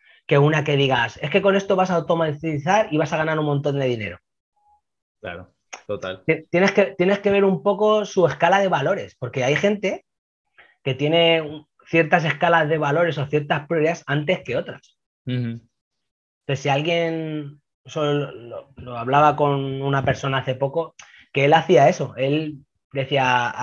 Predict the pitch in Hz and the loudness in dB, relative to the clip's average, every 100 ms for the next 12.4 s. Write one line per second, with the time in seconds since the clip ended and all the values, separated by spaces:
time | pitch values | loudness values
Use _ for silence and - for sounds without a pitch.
0 | 135 131 123 - 131 127 123 135 143 147 | 2 2 2 0 -2 -2 -4 -2 0 0
1 | 139 131 127 107 160 214 139 160 202 247 | -2 -4 -8 -4 -2 -2 -4 -4 -2 -2
2 | 247 247 247 233 214 220 208 190 160 110 | -4 -4 -4 -4 -2 0 2 2 2 -2
3 | 87 - _ _ 135 139 - - 208 214 | -8 -16 _ _ -6 -6 -6 -2 -2 0
4 | 262 247 - 202 185 - 180 185 170 170 | -2 -2 -2 -2 -2 -2 0 0 0 -2
5 | 160 143 156 147 143 143 247 359 _ _ | -2 0 2 4 4 2 -2 -8 _ _
6 | _ _ _ _ - 254 262 262 226 196 | _ _ _ _ 0 2 2 2 2 2
7 | 175 165 147 127 - 87 80 - _ _ | -2 -2 -4 -6 -8 -14 -16 -20 _ _
8 | _ _ _ _ _ - 131 113 143 143 | _ _ _ _ _ -4 -2 0 -2 -2
9 | 139 120 104 95 120 110 110 151 175 190 | -4 -4 -8 -10 -10 -8 -6 -4 -4 -4
10 | 202 185 117 107 165 302 - _ _ _ | -8 -8 -6 0 2 0 -6 _ _ _
11 | _ 90 95 87 76 73 - _ 110 104 | _ -20 -18 -16 -18 -20 -20 _ -18 -14
12 | 104 117 90 | -10 -10 -12